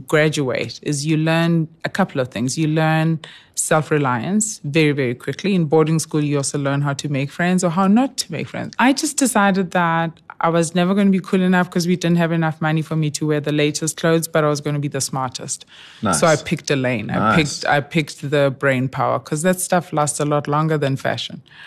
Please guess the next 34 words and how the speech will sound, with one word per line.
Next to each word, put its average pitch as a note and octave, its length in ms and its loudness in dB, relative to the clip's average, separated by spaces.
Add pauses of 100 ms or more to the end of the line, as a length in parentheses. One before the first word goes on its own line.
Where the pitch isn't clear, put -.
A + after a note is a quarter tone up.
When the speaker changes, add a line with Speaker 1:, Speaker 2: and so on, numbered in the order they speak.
(400)
Speaker 1:
Knowing G3 400 6
how G3 300 2 (180)
to F3+ 320 2
navigate E3+ 680 2
space E3+ 420 0
was D#3 140 -2
important. D#3 640 0 (340)
As E3 460 0
Swaziland G3 520 2
didn't E3+ 220 2
have D#3+ 340 0
what D#3 240 -2 (360)
we D#3 160 2
had D3 200 0
here, D#3+ 320 2
which - 240 -4
are C#3 180 0 (340)
issues D#3 320 0
of D3 220 2
racial D3 320 2
intolerance D3+ 720 0
and C#3+ 100 0
just D3 240 -4
navigating C#3+ 720 0
spaces. C#3 460 0
So A#3+ 80 2
you, E3 360 2
you F#3 220 2
learn G3+ 640 6
very F#3 320 4
quickly D3 640 -4 (320)
how D#3+ 240 2
to D#3 160 -2
behave D3 640 0